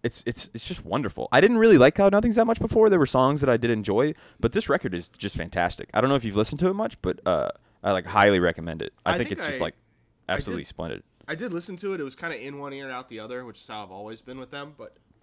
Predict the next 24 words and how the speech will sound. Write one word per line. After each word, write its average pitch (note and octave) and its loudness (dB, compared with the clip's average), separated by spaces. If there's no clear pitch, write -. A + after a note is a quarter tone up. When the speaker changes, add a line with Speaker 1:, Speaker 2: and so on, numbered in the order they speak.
Speaker 2:
I F#3 -8
can F3+ -14
give F#3+ -10
it F#3+ -12
another A#2 -14
shot. A#2+ -16
I, G2+ -18
I G#2 -18
don't - -20
Speaker 1:
I, B2 8
Speaker 2:
see D3+ 2
Speaker 1:
I C3+ 8
Speaker 2:
why. C#3 4
Speaker 1:
really C#3+ 8
think B2 0
that G#2+ 4
it's, - -4
like, F#2+ 0
s-, - -4
it's - -4
significantly A2 0
better E2 -4
than D2 -12
their, D2+ -8